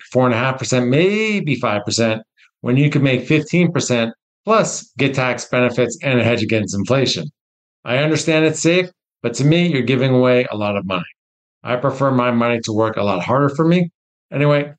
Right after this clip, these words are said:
these are just my opinions. I hope you got some good nuggets from the show. I'll be back next week with another informative episode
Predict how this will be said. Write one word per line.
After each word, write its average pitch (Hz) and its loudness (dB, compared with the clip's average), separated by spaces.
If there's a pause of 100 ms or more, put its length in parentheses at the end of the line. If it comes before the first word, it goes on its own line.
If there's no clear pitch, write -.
these 147 0
are 143 0
just 120 -4
my 104 -2
opinions. 87 -6 (480)
I 120 -2
hope 175 0
you 165 0
got 151 0
some 147 -2
good 143 2
nuggets 143 0
from 127 -4
the 120 0
show. 170 0 (160)
I'll 131 0
be 143 2
back 120 -2
next 139 -2
week 165 2
with 110 0
another 127 2
informative 120 2
episode 170 2